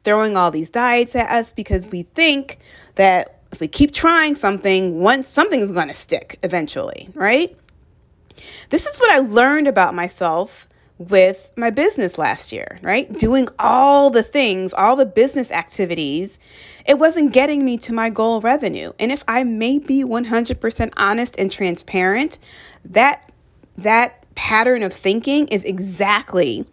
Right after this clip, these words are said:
how I spent decades trying to lose weight, right? Doing one diet after another, doing one workout program after another, cutting out food group after <laughs> food group, right? Hoping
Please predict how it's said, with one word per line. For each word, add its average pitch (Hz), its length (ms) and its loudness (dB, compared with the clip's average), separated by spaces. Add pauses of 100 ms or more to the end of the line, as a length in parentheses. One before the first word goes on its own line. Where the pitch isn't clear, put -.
(320)
how 208 160 4
I 190 100 4
spent 175 380 -4
decades 214 720 -2
trying 175 240 0
to 165 80 -2
lose 156 240 -4
weight, - 400 -12 (520)
right? 220 300 0
Doing 170 300 -2
one 220 240 4
diet 240 440 2 (280)
after 214 300 4
another, 208 600 2 (480)
doing 170 460 2
one 233 240 2
workout 247 400 4
program 233 500 2 (200)
after 196 400 0
another, 185 560 0 (200)
cutting 220 320 -2
out 202 300 0
food 285 240 4
group 285 220 6
after 262 260 4
<laughs> - 20 -2
food 247 300 2
group, 196 520 0
right? 190 320 -2 (360)
Hoping 240 800 2